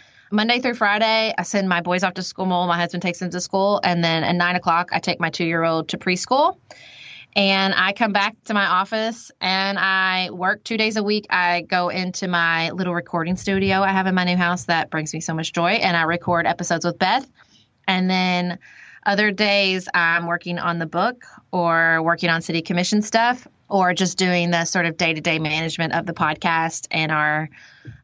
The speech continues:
presence on the internet and social media and all that fun stuff. This is sort of embarrassing to admit, but I mean, I'm thirty-six years old and I think I've spent probably thirty-six months of my entire adult life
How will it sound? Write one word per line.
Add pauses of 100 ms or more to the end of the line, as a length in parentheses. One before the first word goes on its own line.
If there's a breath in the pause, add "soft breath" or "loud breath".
presence
on
the
internet
and
social
media
and
all
that
fun
stuff.
This
is
sort
of
embarrassing
to
admit,
but
I
mean,
I'm
thirty-six
years
old
and
I
think
I've
spent
probably
thirty-six
months
of
my
entire
adult
life